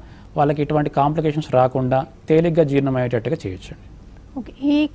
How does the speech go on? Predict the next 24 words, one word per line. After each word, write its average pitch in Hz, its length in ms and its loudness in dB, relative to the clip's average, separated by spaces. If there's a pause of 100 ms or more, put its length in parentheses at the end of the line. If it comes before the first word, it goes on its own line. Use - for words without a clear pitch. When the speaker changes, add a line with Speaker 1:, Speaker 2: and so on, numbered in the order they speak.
Speaker 2:
కడుపులో 320 320 0
నొప్పి 302 440 0
అసలు 233 300 -4
అంటే 240 300 -4
కొంచెం 220 400 -4
neglect 240 580 -2
చేసేంత 269 400 -2
స్థాయిలో 240 440 0
ఉంటుందా, 247 260 -2
చాలా 269 440 2
తీవ్రంగా 262 640 2 (460)
గుర్తించేంత 247 540 0
స్థాయిలో 202 440 -2
ఉంటుందా? 170 260 -8 (140)
Speaker 1:
డెఫినెట్‌గా 165 460 0
తీవ్రంగా 139 500 2
ఉంటుంది. 107 340 0
Neglect 131 420 0
చేసే 135 200 -2
స్థాయిలో, 117 600 -4
స్థా-, 117 380 -6
స్థాయిలో 120 360 -4
మాత్రం 120 320 -6
ఉండదు. 117 360 -2